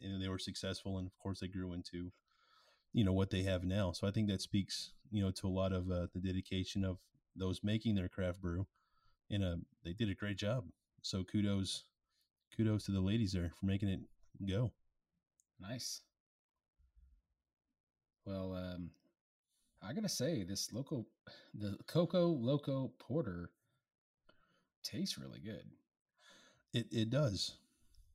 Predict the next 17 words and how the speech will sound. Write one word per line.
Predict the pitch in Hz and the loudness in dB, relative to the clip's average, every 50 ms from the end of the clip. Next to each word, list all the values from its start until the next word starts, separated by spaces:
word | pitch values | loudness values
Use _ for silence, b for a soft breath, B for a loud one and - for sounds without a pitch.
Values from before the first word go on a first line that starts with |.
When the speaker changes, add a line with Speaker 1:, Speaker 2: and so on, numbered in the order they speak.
| _ _ _ _ - | _ _ _ _ -16
Speaker 2:
I, | - 87 90 92 87 82 80 80 - | -14 -12 -10 -10 -10 -10 -10 -12 -10
you | - 101 | -8 -8
know, | 95 87 87 80 - | -6 -6 -8 -8 -8
um, | 92 90 85 85 85 - - | -8 -8 -8 -8 -10 -6 -4
so | - - 131 123 120 113 | -2 0 2 2 2 2
as | 107 - | 0 0
far | - - 143 143 143 | -2 -2 -2 -2 0
as, | 139 123 - | -2 -2 -2
like, | 127 107 - | -4 -4 -6
the | - 104 | -10 -12
color, | - - - 120 127 147 156 160 156 | -10 -6 -4 -4 -2 0 0 0 -2
it's | 104 107 - - | -2 -4 -6 -6
a, | 98 92 87 - - _ _ _ _ _ _ _ _ _ _ | -8 -8 -10 -12 -16 _ _ _ _ _ _ _ _ _ _
it's | - - | -12 -10
like | 107 92 | -8 -8
a | 87 | -8
dark, | 87 92 - 101 98 107 110 104 - | -8 -4 -2 0 0 0 0 -2 -4